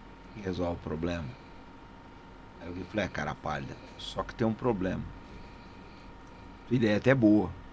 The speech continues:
O que que tem em cima do Vietnã do Norte? Olha no mapa."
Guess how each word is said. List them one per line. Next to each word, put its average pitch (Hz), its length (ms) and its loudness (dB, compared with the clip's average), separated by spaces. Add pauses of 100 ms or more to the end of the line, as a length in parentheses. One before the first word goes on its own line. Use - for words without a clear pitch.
(400)
O 127 60 -8
que - 100 -10
que - 100 -12
tem 123 180 4
em 113 40 6
cima 104 340 0
do 95 180 -8
Vietnã 95 320 -4
do 95 140 -6
Norte? 90 440 -10 (1700)
Olha 190 200 2
no 131 100 4
mapa." 101 260 4